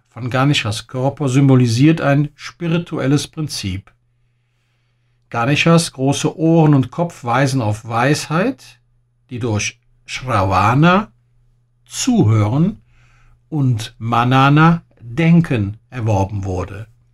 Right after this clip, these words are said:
Ein Elefantenkopf auf einem menschlichen Körper – repräsentiert höchste Weisheit. Der Rüssel repräsentiert den Intellekt oder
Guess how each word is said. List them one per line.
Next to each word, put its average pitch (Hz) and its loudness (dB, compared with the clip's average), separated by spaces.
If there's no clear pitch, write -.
Ein 139 -4
Elefantenkopf 147 -2
auf 131 -4
einem 123 0
menschlichen 175 0
Körper – 110 -6
repräsentiert 131 -4
höchste 170 -6
Weisheit. 104 -4
Der 117 -2
Rüssel 170 2
repräsentiert 147 0
den 110 -8
Intellekt 147 0
oder 139 0